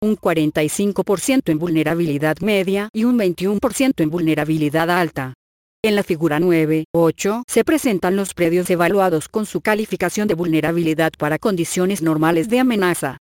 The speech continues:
Figura nueve siete. Vulnerabilidad para amenaza en condiciones normales. Figura nueve ocho. Distribución de la vulnerabilidad física en condiciones normales. En la figura nueve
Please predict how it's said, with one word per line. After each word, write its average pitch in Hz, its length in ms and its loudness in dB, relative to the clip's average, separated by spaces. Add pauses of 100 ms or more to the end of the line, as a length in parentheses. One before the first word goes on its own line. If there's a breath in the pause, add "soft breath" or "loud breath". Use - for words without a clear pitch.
(140)
Figura 156 320 0
nueve 160 480 2 (100)
siete. 165 600 -2 (520)
Vulnerabilidad 160 840 0
para 208 140 0
amenaza 226 420 0
en 165 80 0
condiciones 175 560 0
normales. 156 680 -2 (260)
Figura 156 380 -2
nueve 160 540 2
ocho. 170 460 -2 (500)
Distribución 202 640 -2
de 226 80 -6
la 240 100 0
vulnerabilidad 214 760 0
física 196 360 -4
en 208 120 -4
condiciones 175 580 0
normales. 156 680 -2 (240)
En 214 120 2
la 202 80 2
figura 151 340 -2
nueve 160 460 2